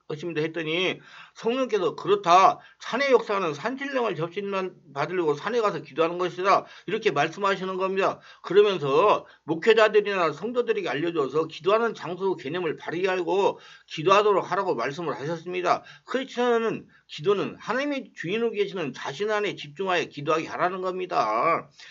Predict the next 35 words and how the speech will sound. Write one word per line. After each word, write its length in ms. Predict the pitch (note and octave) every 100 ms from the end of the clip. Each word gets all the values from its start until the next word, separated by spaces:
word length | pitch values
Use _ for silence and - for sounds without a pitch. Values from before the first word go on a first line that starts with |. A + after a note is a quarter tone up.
| -
기도는 480 | - E3+ G3+ A3+ F3+
자신 360 | - - C#3+ A3+
안에 280 | A3+ A#3
계-, 320 | G3 G3 F#3+ -
주인으로 400 | - F#3 A3+ A3+
계시는 360 | G3+ D#3+ F3+
하나님께 400 | C#3 D#3+ A3+ E3+
기도하시기를 600 | - A2+ C#3 F#3 F#3 G3
바랍니다. 560 | F3+ F3+ F#3 F#3+ F3+ A#2 - - _
우리는 400 | D3+ A#3 A#3 D3+
성도들의 520 | D#3 C4 C4+ B3 G3
의식이 300 | E3 E3+ F3+
기도하려면 540 | C#3+ D3 F3 G3+ F#3+ D3
기도원 480 | - D3+ F#3 G3
가야 260 | F#3 F3+ F#3
된다, 260 | F#3+ F3+ C3
산에 300 | - F#3 G#3
가야 300 | G3 F#3 F3+
된다, 340 | G3 E3+ - - - -
교회 340 | - C#3 G3
가야 300 | F#3+ F#3+ F#3+
된다로 360 | F#3 F#3+ F#3 E3+
고정되어 440 | E3+ D#3 G#3 F#3+
있기 180 | F#3 F3+
때문에 460 | F#3 F#3+ G3 D3 - - _
자신 380 | - D3 G3+
안에 180 | G#3 G#3
계신 300 | F#3 E3+ F3
하나님께 340 | D#3 A3 G#3+ D#3+
관심을 480 | - C#3 D3 G3+
두지 220 | F3+ F3+ E3
않습니다. 580 | D#3+ F3+ F#3+ F#3+ C#3+ - - -
자신의 440 | D#3 D3+ G#3 D#3
마음 320 | A#2+ C#3+ F#3
안에 360 | G3 G3 C#3+